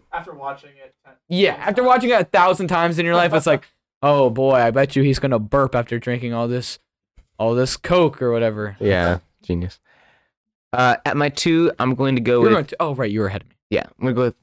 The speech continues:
Speaker 3: the, the Peanuts Christmas.
Speaker 1: Nice. Solid.
Speaker 3: It's a good one.
Speaker 1: Solid, solid.
Speaker 2: Dang. All right, at number two and one, at two, I'm gonna say Home Alone, the New York one, and at number one, I'm gonna say Home Alone, the,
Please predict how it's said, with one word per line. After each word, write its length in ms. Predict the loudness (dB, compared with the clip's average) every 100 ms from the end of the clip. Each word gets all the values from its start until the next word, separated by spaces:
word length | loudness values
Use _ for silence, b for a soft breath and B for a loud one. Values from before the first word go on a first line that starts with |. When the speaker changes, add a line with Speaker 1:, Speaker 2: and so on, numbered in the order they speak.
| -2
Speaker 3:
the, 240 | 0 0
the 80 | -4
Peanuts 320 | -2 -2 -2
Christmas. 540 | -4 -4 -4 -6 -10 -18 _ _ _ _ -8
Speaker 1:
Nice. 520 | 0 0 0 -6 -10 _
Solid. 440 | _ -8 -4 -4 -6 _
Speaker 3:
It's 100 | -10
a 40 |
good 120 | -4 -2
one. 180 | -2 -6 _ _
Speaker 1:
Solid, 200 | -20 -20 _
solid. 160 | -20 _ _ _ _ _ -8
Speaker 2:
Dang. 160 | -8 -8 _ B B
All 80 | 2
right, 100 | 2
at 120 | 2
number 360 | -2 -2 0 0
two 260 | 0 2
and 180 | 2 2
one, 320 | 2 2 -2 -10 _ _ _
at 160 | -6 -4
two, 280 | 0 2 2 _ _ -4
I'm 100 | 0
gonna 120 | 0
say 500 | 0 2 4 4 2 _ _ _ _ _ _ _ _ _ 0
Home 140 | 2
Alone, 580 | 4 4 4 4 0 -4 _ -2
the 80 | 2
New 140 | 4
York 220 | 4 2
one, 260 | 0 -2 -8 -10
and 80 | -8
at 60 |
number 160 | -6 -4
one, 200 | -2 -2
I'm 60 |
gonna 80 | -4
say 120 | 0
Home 220 | 0 2 2
Alone, 440 | 4 4 2 -2 _ _ _
the, 380 | 0 2 2 -2